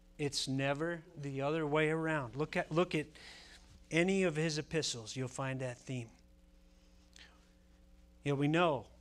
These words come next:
it's a daily choice, right, to make our practice line up with our position with the help of the Spirit. Paul talks about this in Romans thirteen,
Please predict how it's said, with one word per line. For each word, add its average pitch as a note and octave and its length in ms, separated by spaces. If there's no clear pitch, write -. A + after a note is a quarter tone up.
it's C#3+ 220
a C#3 40
daily C#3 380
choice, E3 460
right, B2+ 240
to B2 160
make C3 200
our C3 100
practice C#3 640
line C3 300
up C3 160
with B2+ 140
our B2+ 80
position B2 680
with C3+ 160
the C#3 80
help C3 300
of B2+ 80
the B2 80
Spirit. C3+ 420
Paul E3+ 240
talks D3+ 360
about C3+ 240
this C#3 220
in C#3 100
Romans C3+ 420
thirteen, C#3+ 540